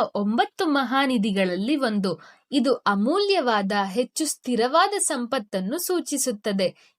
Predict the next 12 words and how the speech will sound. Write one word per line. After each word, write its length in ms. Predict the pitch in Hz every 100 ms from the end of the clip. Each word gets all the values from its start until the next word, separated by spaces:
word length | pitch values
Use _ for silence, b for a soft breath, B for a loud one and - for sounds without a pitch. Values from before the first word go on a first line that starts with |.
| -
ಇದನ್ನು 440 | 262 247 403 480
ಕೂಡ 280 | 381 240 214 240 240 _ _
ಕುಬೇರ 460 | 262 240 359 440 381
ಮತ್ತು 360 | 247 208 196 233 185
ದೇವತೆಗಳು 600 | 220 320 339 247 196 202
ಪಡೆದುಕೊಂಡರು. 880 | 320 370 262 269 226 208 190 170 160 - _ _ _ -
ಅಂತಿಮವಾಗಿ 1080 | 330 440 539 440 285 208 180 240 320 269 196
ದೇವತೆಗಳ 560 | 226 359 494 403 240 220
ವೈದ್ಯರಾದ 720 | 196 180 277 - 269 202 190 190
ಧನ್ವಂತರಿಯವರು 1200 | 185 175 190 311 370 349 254 220 180 165 214 254 b b b
ಅಮರತ್ವವನ್ನು 840 | 214 247 453 440 330 294 240 220 208
ನೀಡುವ 380 | 202 208 247